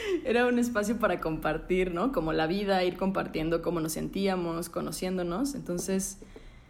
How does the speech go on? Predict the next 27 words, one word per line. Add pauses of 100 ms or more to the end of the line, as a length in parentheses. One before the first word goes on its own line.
(320)
la
verdad
es
que
llegó
en
el
momento
perfecto
para
mí, (340)
¿no?
Como
en
el,
en
encontrarme
ahí.
Y
curiosamente,
algo
muy
chistoso
de
esto
es
que